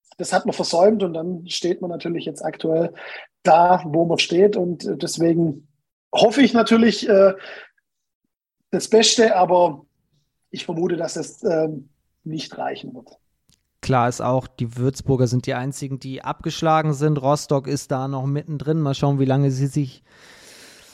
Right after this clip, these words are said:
Speaker 2: ja, zurechtruckeln, auch nach dem Trainerwechsel und, äh, dem Abgang von Till Wichers.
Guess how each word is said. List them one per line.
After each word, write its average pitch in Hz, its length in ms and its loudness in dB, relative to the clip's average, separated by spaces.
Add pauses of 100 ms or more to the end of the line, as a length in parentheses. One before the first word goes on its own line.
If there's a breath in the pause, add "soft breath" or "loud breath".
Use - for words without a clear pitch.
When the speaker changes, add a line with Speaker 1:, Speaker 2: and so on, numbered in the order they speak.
(320 soft breath)
Speaker 2:
ja, 160 340 2
zurechtruckeln, 170 800 4
auch 165 140 2
nach 156 120 4
dem 160 160 0
Trainerwechsel 170 840 4
und, 147 400 0
äh, 143 180 4
dem 143 220 2
Abgang 151 400 4
von 151 720 4
Till 160 300 4
Wichers. 190 560 4